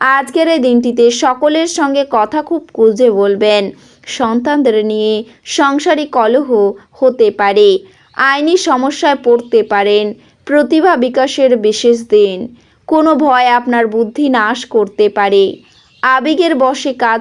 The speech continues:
করলে বিপদ হতে পারে। আমাশয় জাতীয় রোগে আপনি কষ্ট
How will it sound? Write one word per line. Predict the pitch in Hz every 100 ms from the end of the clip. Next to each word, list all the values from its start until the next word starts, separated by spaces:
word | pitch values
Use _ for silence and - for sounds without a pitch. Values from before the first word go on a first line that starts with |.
| 226
করলে | 262 269 262 240
বিপদ | 220 220 220 220
হতে | 240 - 202
পারে। | 208 196 196 190 - _ _ _ -
আমাশয় | 254 254 302 359 339 330
জাতীয় | 269 240 240 247
রোগে | 226 220 233
আপনি | 226 226 226 220
কষ্ট | 226 233